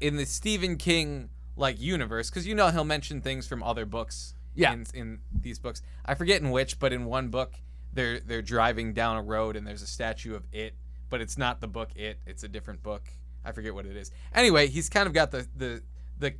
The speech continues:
Speaker 1: the Kingiverse or whatever, where everything's connected. And whatever ominous presence this is, is the same thing that's, like, It, the, the,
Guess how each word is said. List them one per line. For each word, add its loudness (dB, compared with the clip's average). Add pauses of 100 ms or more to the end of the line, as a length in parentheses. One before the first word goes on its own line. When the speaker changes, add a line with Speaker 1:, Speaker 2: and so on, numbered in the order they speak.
(140)
Speaker 1:
the 2
Kingiverse 0
or -4
whatever, 0
where 0
everything's -2
connected. -2 (360)
And 0
whatever 6
ominous 2
presence 2
this -6
is, -2 (260)
is -2
the -4
same 2
thing -4
that's, -4
like, -2 (180)
It, 2 (320)
the, -2
the, -4